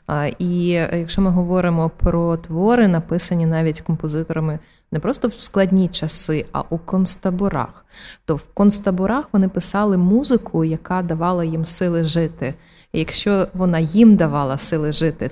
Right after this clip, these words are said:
то нам вона, ну, тим паче надасть ті сили. Це світла, цікава музика, і це частина нашої історії,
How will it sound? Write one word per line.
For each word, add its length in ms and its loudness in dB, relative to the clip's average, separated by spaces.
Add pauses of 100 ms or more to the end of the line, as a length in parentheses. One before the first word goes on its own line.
то 140 -2
нам 440 0
вона, 380 -4 (240)
ну, 220 -2
тим 140 -2
паче 520 -2 (180)
надасть 440 -2
ті 120 -4
сили. 440 -2 (340)
Це 180 -2
світла, 440 0
цікава 600 0
музика, 640 0 (120)
і 280 0
це 240 -4
частина 460 0
нашої 420 -2
історії, 540 -2